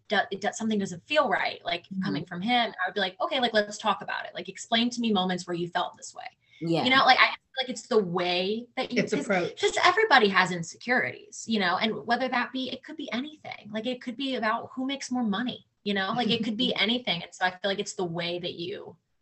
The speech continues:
Speaker 1: address them that determines how, um, your character, in my opinion.
Speaker 3: Yeah. 'Cause I've, I've been in relationships where I have given someone a reason to be insecure. And then I've been in relationships where I haven't done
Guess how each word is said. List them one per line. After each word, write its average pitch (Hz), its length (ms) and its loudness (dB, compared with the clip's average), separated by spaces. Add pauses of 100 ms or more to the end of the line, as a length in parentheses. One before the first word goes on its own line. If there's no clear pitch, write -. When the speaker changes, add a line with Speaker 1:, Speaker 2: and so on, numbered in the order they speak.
(320)
Speaker 1:
address 175 540 0
them 339 400 0 (340)
that 226 160 6
determines 208 500 0
how, 170 560 0 (100)
um, 180 580 -4
your 208 180 2
character, - 640 -4
in 196 100 -2
my 180 200 2
opinion. - 460 -12 (160)
Speaker 3:
Yeah. 131 400 -2 (460)
'Cause 240 120 4
I've, 302 240 8
I've 220 280 6
been 196 400 2 (200)
in 180 140 0
relationships 170 1000 2
where 151 280 2
I 147 160 6
have 139 280 -6
given 220 440 2
someone 196 420 2
a 185 100 2
reason 180 440 -2 (100)
to 175 80 -6
be 165 140 -4
insecure. 151 840 -4 (340)
And 165 120 0
then 160 120 0
I've 147 200 0
been 147 160 -2
in 143 80 -2
relationships 143 540 -6
where 135 140 -2
I 131 60 2
haven't 202 420 2
done 131 260 -2